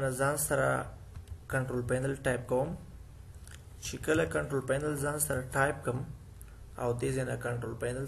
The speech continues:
څنګه ده اوپن کم. دا د کنټرول پینل د وینډوز ټین ټول هغه اپشنونه دي چې موږ او تاسو دا استفاده کولی شو. او نن چې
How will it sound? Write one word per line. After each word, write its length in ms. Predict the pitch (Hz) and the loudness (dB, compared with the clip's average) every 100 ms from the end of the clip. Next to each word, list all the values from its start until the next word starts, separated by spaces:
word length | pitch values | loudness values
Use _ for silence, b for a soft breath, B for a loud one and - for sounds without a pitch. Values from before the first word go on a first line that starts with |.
| 139 | -2
څنګه 220 | 139 127 120 | -2 -2 -2
ده 60 | - | -2
اوپن 280 | 127 123 117 120 | -2 -2 -2 -4
کم. 160 | 117 - - - - - - - - B B B B - - 151 | -6 -8 -12 -14 -18 -14 -12 -6 -6 B B B B -14 4 8
دا 80 | 190 | 8
د 100 | 214 202 | 8 6
کنټرول 320 | 196 185 170 165 | 4 4 4 4
پینل 260 | 160 196 190 | 4 2 2
د 160 | 151 131 | 2 4
وینډوز 480 | 135 131 139 139 - | 2 4 4 4 4
ټین 240 | 165 165 170 - | 2 0 -2 2
ټول 180 | 156 147 131 | 2 4 2
هغه 240 | 120 113 127 | 2 2 0
اپشنونه 480 | - - 139 160 131 | 0 -2 -2 0 0
دي 80 | 123 120 - - - - - - - B B B - | 0 -4 -12 -16 -16 -16 -16 -16 -16 B B B -8
چې 120 | - 135 | -2 0
موږ 120 | 131 135 | 4 4
او 60 | 139 170 | 4 8
تاسو 380 | 175 175 - 151 139 | 8 8 2 0 4
دا 80 | 151 - - | 4 4 0
استفاده 640 | 127 - 127 - 120 120 120 | -2 -2 -2 0 2 2 0
کولی 300 | 123 120 110 113 | 2 2 0 -4
شو. 100 | - - - - - - - - B B B B B B B - - - - - 151 | -10 -14 -18 -18 -18 -16 -14 -14 B B B B B B B -18 -18 -16 -8 6 8
او 80 | 156 | 10
نن 200 | 202 240 | 8 6
چې 80 | - | 2